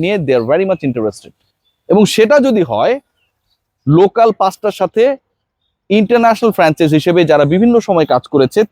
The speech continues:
তাদের একটা অ্যাড হবে, number of teams ছয়টা হবে, but ছয়ের বেশি আপকামিং বিপিএল এ দল সংখ্যা হচ্ছে না। So sum up যদি করি, what is going to happen?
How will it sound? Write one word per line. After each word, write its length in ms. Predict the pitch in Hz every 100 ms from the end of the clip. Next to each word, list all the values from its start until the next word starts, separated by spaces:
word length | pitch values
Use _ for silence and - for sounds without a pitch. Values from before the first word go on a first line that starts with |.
| 156
তাদের 260 | 156 185 165 143
একটা 200 | - -
অ্যাড 160 | 127 127 127
হবে, 180 | 147 262 - _ _ _ _
number 300 | 123 143 156 156
of 60 | -
teams 180 | 175 202 -
ছয়টা 260 | - 123 101
হবে, 120 | 107 113
but 100 | 151 - -
ছয়ের 320 | 175 226 226 196
বেশি 240 | 175 - 233 -
আপকামিং 340 | 135 - 156 156 131
বিপিএল 300 | 127 151 175
এ 20 | 160
দল 120 | 110 120 -
সংখ্যা 280 | 113 165 202 -
হচ্ছে 260 | 98 - 127 101
না। 100 | 104 80 _ _ _ _ _ _ -
So 100 | 226 262 - -
sum 160 | 196 196 254
up 60 | 202 202
যদি 160 | 165 151
করি, 180 | 135 151 262 _ _ _ _ 127
what 120 | 175 208
is 60 | 135
going 180 | 165 170 175
to 40 | 131
happen? 240 | 123 -